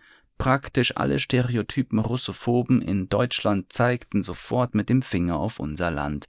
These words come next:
„Hinter der Drohne mit dem Sprengsatz steckt Russland“, erklärte die Vorsitzende des Sicherheitsausschusses im Europaparlament, Marie-Agnes Strack-Zimmermann, ohne zu zögern.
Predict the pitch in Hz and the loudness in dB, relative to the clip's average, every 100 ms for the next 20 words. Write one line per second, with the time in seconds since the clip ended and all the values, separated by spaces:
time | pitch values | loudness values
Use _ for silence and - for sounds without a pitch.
0 | _ - _ _ _ _ 107 139 147 143 | _ -20 _ _ _ _ 4 4 4 2
1 | 139 - 101 147 123 117 110 101 - - | 2 0 0 4 6 4 4 0 0 -2
2 | 101 139 117 107 - - 92 95 - - | 6 6 6 2 2 -2 0 -4 -6 -8
3 | 80 107 - 90 90 85 - - - - | -2 0 0 0 0 -2 -6 -10 -8 -6
4 | 80 - 76 - - 78 76 131 - 67 | -6 -6 -8 -8 -6 -4 -4 -8 -8 -8
5 | 65 - - 85 - - 71 - - 101 | -8 -8 -6 -6 -8 -8 -6 -4 -4 -2
6 | - 117 - 123 - 117 - 110 123 127 | -2 -2 0 -2 2 2 2 0 0 0
7 | 92 - 87 87 92 107 - - - - | -2 -2 -2 2 4 4 0 -20 -20 -10
8 | - 113 110 - 87 - 71 - - 69 | 2 2 2 -4 -6 -4 -2 -2 -4 -8
9 | - - 107 90 82 82 80 67 - 123 | -10 0 2 4 2 0 -2 -6 4 6
10 | 98 78 - - - 120 - 113 113 | 6 2 -6 -4 0 0 -2 -12 -12